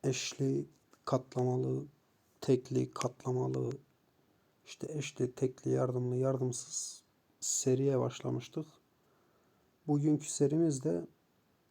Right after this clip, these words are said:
eşli, yardımsız, katlamalı arkadaşlar. Ee, umarım güzel bir, e, oyun çıkar. Tabii Gökhan abi gene gelmiş. Gökhan abiye karşı hiçbir zaman şansım tutmadı benim.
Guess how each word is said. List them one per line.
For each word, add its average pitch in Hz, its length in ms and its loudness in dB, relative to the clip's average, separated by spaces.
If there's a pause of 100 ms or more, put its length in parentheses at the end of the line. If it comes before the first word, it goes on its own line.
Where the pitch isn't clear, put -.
(240)
eşli, 127 560 2 (420)
yardımsız, 147 760 0 (360)
katlamalı 135 680 0
arkadaşlar. 131 680 -6 (1300)
Ee, 139 40 -4 (300)
umarım 147 580 0
güzel 143 340 0
bir, 147 240 0 (160)
e, 139 280 2
oyun 139 340 0
çıkar. - 400 0 (440)
Tabii 131 280 2
Gökhan 135 320 2
abi 135 180 0
gene 135 200 2
gelmiş. 131 340 2
Gökhan 131 280 0
abiye 131 180 4
karşı 131 380 -4
hiçbir 135 240 -6
zaman 135 240 0
şansım 135 500 -4
tutmadı 131 420 -4
benim. 151 260 -2